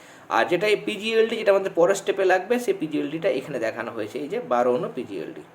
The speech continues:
এই বারো অণু পিজিএলডি থেকে দেখো দশ অণু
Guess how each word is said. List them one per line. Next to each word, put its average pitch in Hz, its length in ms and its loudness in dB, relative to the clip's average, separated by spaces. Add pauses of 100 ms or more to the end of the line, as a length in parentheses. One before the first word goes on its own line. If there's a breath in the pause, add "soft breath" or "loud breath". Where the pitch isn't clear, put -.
(580 loud breath)
এই 170 80 2
বারো 170 320 6
অণু 262 140 6
পিজিএলডি 247 540 4
থেকে 233 340 0
দেখো 208 200 2
দশ 180 380 6
অণু 214 140 -4